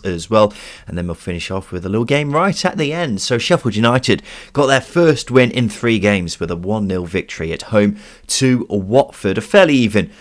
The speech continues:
first half before Sheffield United took control in the second and eventually scored a very scrappy winner, but they won't care how it went in as long as it meant they got a very valuable three points, Justin.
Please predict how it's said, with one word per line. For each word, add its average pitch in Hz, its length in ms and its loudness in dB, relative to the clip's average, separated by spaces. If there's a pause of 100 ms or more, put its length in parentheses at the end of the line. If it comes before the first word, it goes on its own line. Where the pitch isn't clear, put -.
(160)
first - 480 -2
half 95 260 -2
before 85 280 -6
Sheffield 87 360 -8
United 80 440 -10
took - 180 -10
control 82 400 -4
in 80 100 -8
the 80 60 -10
second 90 560 -10
and 90 180 -8 (380)
eventually 127 400 -2
scored 90 420 -2
a 95 240 -2 (220)
very 107 200 0
scrappy - 480 -10
winner, 92 280 0
but - 160 -2
they 180 140 8
won't 139 220 4
care 92 240 -4
how 87 140 -8
it 85 100 -8
went 104 260 -2
in 110 180 0 (240)
as 85 160 -10
long 92 140 -6
as 85 80 -10
it 90 100 -10
meant 92 240 -8
they 101 140 -2
got 98 200 -8
a 95 100 -6
very 123 520 0
valuable 87 640 -2
three 87 280 -8
points, 78 320 -10
Justin. - 360 -14